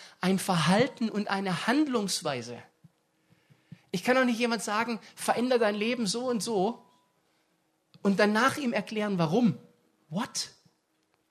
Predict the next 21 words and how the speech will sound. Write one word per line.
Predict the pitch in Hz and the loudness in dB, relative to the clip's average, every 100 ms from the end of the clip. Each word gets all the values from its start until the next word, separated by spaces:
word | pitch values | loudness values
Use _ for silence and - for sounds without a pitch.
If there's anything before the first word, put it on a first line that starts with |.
| _ _ _ _ - _ _ | _ _ _ _ -20 _ _
Ich | - - | -10 0
glaub, | 240 240 | 0 0
die | 214 | -2
Liebe | 185 214 202 | -2 0 -2
Jesu | 208 247 294 | -2 -6 -6
ist | 285 - - | -4 -6 -2
da, | 220 190 175 226 - _ _ | -2 0 0 -2 -6 _ _
als | 220 240 233 226 185 | 8 10 10 6 -2
wir | 214 220 220 | 2 2 4
schon | - 220 220 | 2 2 2
Sünder | 185 240 262 254 214 185 | 0 0 -2 0 0 0
waren. | 170 151 117 110 104 _ _ _ _ _ _ _ - - _ | -2 -2 -6 -12 -18 _ _ _ _ _ _ _ -20 -20 _
Und | 180 | 2
wir | 180 233 | 4 2
dürfen | 220 220 196 | 0 -2 -4
auf | 180 - | -4 -4
keinen | - 202 226 | -6 -4 -4
Fall | 208 - 185 | -4 -6 -4
diese | 214 185 196 | -4 -4 -2
Reihenfolge | 180 202 240 226 - 190 190 | 2 2 0 -4 -8 -6 -4
ändern. | 185 175 160 123 113 | -4 -4 -4 -6 -10